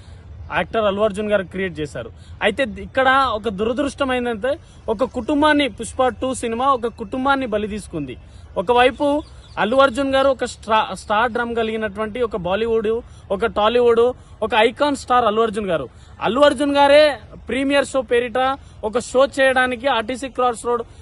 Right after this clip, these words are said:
రావడానికి ఇది పెద్ద అవసరమేం కాదు. కాకపోతే అల్లు అర్జున్ గారు వచ్చే సందర్భంలో అక్కడ జరిగినటువంటి ఆ హడావిడిని ఒక కుటుంబాన్ని బలి తీసుకుంది. కాబట్టి వెంటనే దీంట్లో, దీంట్లో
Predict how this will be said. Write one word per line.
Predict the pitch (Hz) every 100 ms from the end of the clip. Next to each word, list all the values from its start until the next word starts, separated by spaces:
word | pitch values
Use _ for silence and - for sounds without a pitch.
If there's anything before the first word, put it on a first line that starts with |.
| -
రావడానికి | - 208 233 247 233 254
ఇది | 220 208 254
పెద్ద | 214 247 277
అవసరమేం | 262 262 294 285 269
కాదు. | 220 170 117 - - -
కాకపోతే | 208 254 302 294 269 302 302 - - - - -
అల్లు | 190 269
అర్జున్ | 311 269 302
గారు | 294 247
వచ్చే | 233 - 302
సందర్భంలో | 294 269 277 262 247 240 277 294
అక్కడ | 220 - 262
జరిగినటువంటి | 214 226 277 277 - 277 247
ఆ | 247 208
హడావిడిని | 180 220 269 262 233 226 262 - - -
ఒక | 208 247
కుటుంబాన్ని | - 233 294 294 285
బలి | 262 240
తీసుకుంది. | 233 226 - 190 143 - - -
కాబట్టి | 214 254 262
వెంటనే | 233 240 277 277 214 - - 147
దీంట్లో, | 147 254 294 294 285 233
దీంట్లో | 175 247 262 277 302